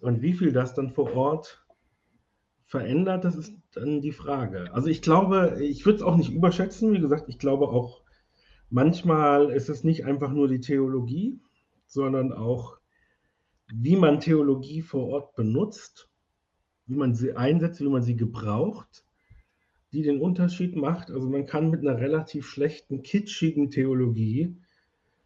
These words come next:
ähm, die man sehr ehrlich und ernsthaft und, ähm, wie soll ich sagen, redlich benutzt, ähm,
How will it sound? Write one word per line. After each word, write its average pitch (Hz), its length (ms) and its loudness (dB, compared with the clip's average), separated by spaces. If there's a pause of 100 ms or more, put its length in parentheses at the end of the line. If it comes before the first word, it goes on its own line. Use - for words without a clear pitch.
(440)
ähm, 120 640 2 (380)
die 147 80 2
man 151 220 4
sehr 139 360 4 (340)
ehrlich 123 760 4
und 117 280 2
ernsthaft 117 1120 -6
und, 113 520 -2 (1200)
ähm, 107 580 -4 (1120)
wie 120 180 -6
soll 123 260 0
ich 120 120 -4
sagen, 117 400 -2
redlich 117 600 0
benutzt, - 680 0 (1120)
ähm, 120 600 4